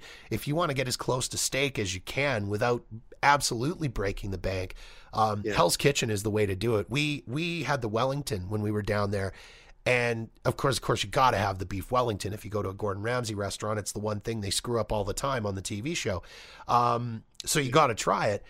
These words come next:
Speaker 1: And they brought it out, and I looked, and I was like, "Oh, they didn't bring a steak knife." So I just used the regular, like, the butter knife, and oh my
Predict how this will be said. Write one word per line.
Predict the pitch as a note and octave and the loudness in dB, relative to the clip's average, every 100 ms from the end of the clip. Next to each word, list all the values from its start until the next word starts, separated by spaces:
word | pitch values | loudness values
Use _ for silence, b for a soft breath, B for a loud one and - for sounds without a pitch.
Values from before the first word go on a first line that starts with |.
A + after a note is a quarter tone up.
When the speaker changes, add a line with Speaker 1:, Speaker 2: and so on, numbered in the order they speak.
| b b - _ | b b -20 _
Speaker 1:
And | D#3+ D3+ D3+ | 4 4 4
they | E3 | 2
brought | D#3 D#3 D3 | 4 6 6
it | C3+ | 4
out, | D3+ D3+ - - | 4 2 0 0
and | C#3+ C3+ C3 C3 - | 2 4 2 -4 -6
I | - C3+ | 0 2
looked, | B2 G3 - D3 | 4 4 4 0
and | C3 | 2
I | |
was | B2 B2+ | 0 -2
like, | A#2+ - | -6 -6
"Oh, | D#3 | -6
they | A2 | -6
didn't | B2 C3 - - | -6 -6 -8 -10
bring | G2 | -8
a | F#2+ | -4
steak | - - F#3 - | -4 -2 -6 -4
knife." | A2+ F2+ - | -4 -4 -4
So | - C3+ | -2 0
I | C#3+ | 2
just | C3+ - | 0 0
used | C#3 B2+ | -2 -2
the | A2+ | 0
regular, | B2 B2+ A2+ G2+ | 0 2 0 -2
like, | G#2 G2 | -6 -4
the | F2 | -4
butter | - C#3 D3+ | 0 2 4
knife, | G2+ F2 F2 - | 2 -2 -6 -8
and | - C#3+ | -8 -4
oh | D3+ G2+ | -2 -2
my | D#2 | -8